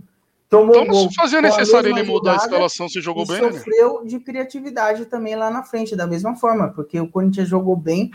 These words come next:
Speaker 1: é, no, no primeiro tempo, mas assim, é, teve três chances reais de, de, de, de gol, o, o jogo todo, e o jogo todo tendo maior volume de jogo.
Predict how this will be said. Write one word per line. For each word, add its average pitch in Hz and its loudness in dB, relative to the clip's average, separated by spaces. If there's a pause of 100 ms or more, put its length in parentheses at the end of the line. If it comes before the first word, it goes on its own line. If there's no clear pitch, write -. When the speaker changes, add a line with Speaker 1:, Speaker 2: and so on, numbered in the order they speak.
(420)
Speaker 1:
é, 156 4
no, 165 0
no 175 2
primeiro 190 4
tempo, 202 2
mas 240 2
assim, 220 0 (200)
é, 139 -4 (100)
teve 175 2 (280)
três 214 4
chances 190 -2
reais 165 -2
de, 147 -12
de, 127 -16
de, 127 -10 (240)
de 123 -8
gol, 147 0 (280)
o, 180 -10 (180)
o 156 2
jogo 214 4
todo, 226 4 (340)
e 214 -2
o 233 2
jogo 220 6
todo 214 2
tendo 240 -4
maior 208 2
volume 233 0
de 269 -8
jogo. 147 0